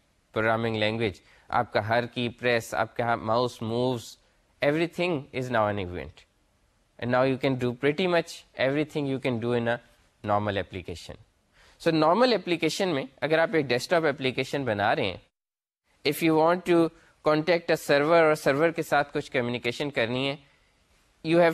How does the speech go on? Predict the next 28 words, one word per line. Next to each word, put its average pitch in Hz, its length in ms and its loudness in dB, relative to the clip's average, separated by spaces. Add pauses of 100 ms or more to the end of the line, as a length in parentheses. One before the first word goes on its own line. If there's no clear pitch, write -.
(100)
to 170 60 4
do 156 120 2
something 156 400 0
special 131 500 -2
there۔ 82 180 -4 (1900)
On 165 100 -2
the 170 100 4
other 202 260 4
hand، 165 140 2 (440)
اگر 139 240 2
آپ 147 200 2
ایک 151 200 2
ویب 127 300 0
سائٹ 202 380 2
کو 170 80 -2
انٹریکٹیو 139 540 0
بنا 110 320 2
رہے 117 100 0
ہیں 143 80 -4 (340)
تو 127 80 2
آپ 139 180 2
نے 160 140 0
کچھ 151 200 -4
کلائنٹ 156 440 0
سائٹ 151 300 0
پہ 143 80 0
کرنا 120 300 0
ہے، - 60 0